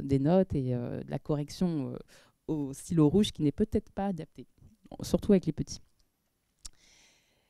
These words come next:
L'environnement préparé, c'est aussi quelque chose, euh, de très, euh, montessorien. Bah, comme l'enfant est vraiment dans cette, euh, phase d'esprit absorbant où il absorbe son environnement, bah, son environnement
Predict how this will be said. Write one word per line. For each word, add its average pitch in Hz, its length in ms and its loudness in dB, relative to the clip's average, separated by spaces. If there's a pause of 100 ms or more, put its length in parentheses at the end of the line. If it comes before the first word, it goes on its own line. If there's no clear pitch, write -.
(440)
L'environnement 254 640 12
préparé, 240 480 12
c'est 277 180 8
aussi 220 240 6
quelque 190 260 8
chose, 226 280 6
euh, 165 320 12
de 156 180 8
très, 254 420 8
euh, 185 140 8
montessorien. 185 760 8 (920)
Bah, - 160 8 (100)
comme 285 240 12
l'enfant 247 540 10
est 175 160 6
vraiment 165 380 2
dans 160 120 2
cette, 160 300 -4
euh, 143 260 0
phase 175 420 2
d'esprit 139 520 4
absorbant 170 640 4
où 143 80 2
il 135 320 2
absorbe 160 480 2
son 160 220 -4
environnement, 151 420 -4
bah, 185 180 0
son 214 240 0
environnement 170 600 4